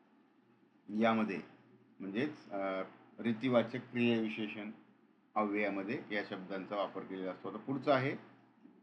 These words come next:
परिमाणवाचक क्रियाविशेषण अव्यय, चौथा प्रकार आहे. तर यामध्ये जे अव्यय क्रियेचे परिमाण दर्शविते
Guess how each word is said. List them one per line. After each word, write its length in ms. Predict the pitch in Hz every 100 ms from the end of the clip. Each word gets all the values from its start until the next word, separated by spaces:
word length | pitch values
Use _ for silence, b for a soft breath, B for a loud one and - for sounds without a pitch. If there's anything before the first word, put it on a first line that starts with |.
| _ _ _ 143
परिमाणवाचक 920 | 143 147 147 143 143 120 120 123 -
क्रियाविशेषण 720 | 117 104 98 - 95 113 120
अव्यय, 200 | 92 85 -
चौथा 280 | 123 120 120
प्रकार 340 | 104 87 82
आहे. 100 | 76 - - _ _ _ _ _ _ _ _ _ -
तर 80 |
यामध्ये 540 | 117 131 139 135 143 196 - - - - _ _ _ _ _ 104 98
जे 120 | 117 147
अव्यय 460 | 139 127 135 120
क्रियेचे 680 | 113 - 135 139 139 135 147
परिमाण 640 | 139 139 123 120 113 117
दर्शविते 840 | 113 110 110 98 104 98 92 82